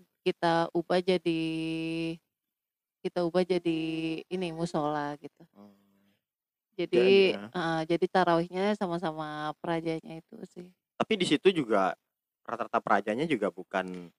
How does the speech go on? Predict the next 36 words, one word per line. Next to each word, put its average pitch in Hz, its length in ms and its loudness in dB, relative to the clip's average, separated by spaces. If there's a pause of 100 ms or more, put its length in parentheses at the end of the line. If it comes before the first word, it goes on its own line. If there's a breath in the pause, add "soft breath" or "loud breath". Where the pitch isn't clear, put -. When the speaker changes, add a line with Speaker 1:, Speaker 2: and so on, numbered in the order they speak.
(260)
Speaker 1:
Kalau 254 260 6
prajanya 233 500 8
sih 320 280 6
mayoritas 208 600 4
muslim. 180 680 -2
Speaker 2:
Hmm. 185 280 -18
Oh, 135 100 6
Speaker 1:
Heeh. 143 40 4
Speaker 2:
karena 156 200 6
kesebar 131 520 8
dari 117 220 4
seluruh 113 260 0
Speaker 1:
Iya, - 200 6
Speaker 2:
Indonesia, 120 320 2
Speaker 1:
karena 131 80 12
Speaker 2:
ya? 113 160 10
Speaker 1:
kesebar 98 240 4
dari 165 200 -2
seluruh 175 240 -4
Speaker 2:
Oh. 170 80 -6
Speaker 1:
Indonesia 160 540 -4 (120)
gitu. - 260 -12 (460)
Mayoritas 180 400 2
muslim 190 360 0
dan 196 180 6
Ade 185 200 6
kan 285 280 4
pas 220 140 2
di 220 120 -4
Manado 190 340 2
itu 180 160 2
ngerasain 190 600 2
dua 185 200 4
tempat, 170 440 -6
Kak. 175 200 -8
Speaker 2:
Hmm. 190 240 -10